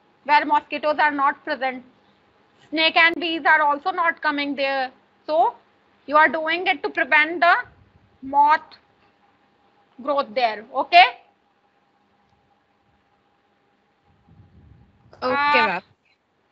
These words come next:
Speaker 1: okay, beta. Uh, listen one thing. Uh, maybe, uh, today is Friday. I will be posting by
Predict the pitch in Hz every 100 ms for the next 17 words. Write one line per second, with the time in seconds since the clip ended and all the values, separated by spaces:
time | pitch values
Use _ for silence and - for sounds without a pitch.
0 | - 320 453 311 - 381 277 - _ _
1 | _ - 262 269 294 - 494 466 392 392
2 | 381 285 247 - - 269 269 277 294 330
3 | 381 403 392 320 269 - - - - -
4 | - 311 339 349 370 - 339 320 302 349
5 | 339 302 320 339 320 311 311 - 349 339
6 | 330 320